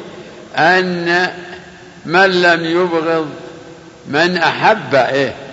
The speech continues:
من أحب أبا بكر فقد أبغض عليا، هذه واحدة، ومن أبغض عليا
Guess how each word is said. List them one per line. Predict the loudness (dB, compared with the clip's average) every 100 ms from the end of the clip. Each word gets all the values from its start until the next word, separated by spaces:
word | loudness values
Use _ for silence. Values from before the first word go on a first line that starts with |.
| -18 -6
من | 0 2
أحب | 2 2 2 0 2 0
أبا | 2 2 4 4
بكر | 4 2 2 -2 -4 -12 -16 -18 -18 -18 0
فقد | 2 4 4 2
أبغض | 4 2 2 2 4 4
عليا، | 4 4 2 -4 -8 -10 -16 -18 -18 -20 -12
هذه | -2 2 4 4 2 2
واحدة، | 0 -2 -6 -14 -16 -18 -20 -20 -20 -20 -20 -4
ومن | 4 4 6 4 6
أبغض | 4 6 6 4 6
عليا | 6 6 6 2 2 2 2